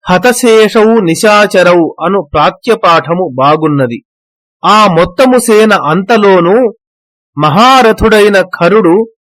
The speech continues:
త్రిశిరస్సు అను రాక్షసుడు మిగిలిరి. అందరూ చావగా మిగిలిన వాళ్ళు ఆ నిశాచరులు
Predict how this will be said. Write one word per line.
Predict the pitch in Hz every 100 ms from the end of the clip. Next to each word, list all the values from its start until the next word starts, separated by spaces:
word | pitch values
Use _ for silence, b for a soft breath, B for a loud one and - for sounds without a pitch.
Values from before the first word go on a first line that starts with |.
| _ _ _
త్రిశిరస్సు | 185 190 269 254 220 - 175 202 - 160
అను | 185 175
రాక్షసుడు | 147 175 - 220 - 175 175 233 - _ _ _
మిగిలిరి. | 143 170 185 160 131 - _ _ _ _
అందరూ | 143 170 202 214 220
చావగా | 190 165 151 170 165 160 214 226 _ _ _
మిగిలిన | 147 190 226 269 240
వాళ్ళు | 208 180 175 196 226 - _ -
ఆ | 156 185 180
నిశాచరులు | 160 156 214 214 202 202 185 180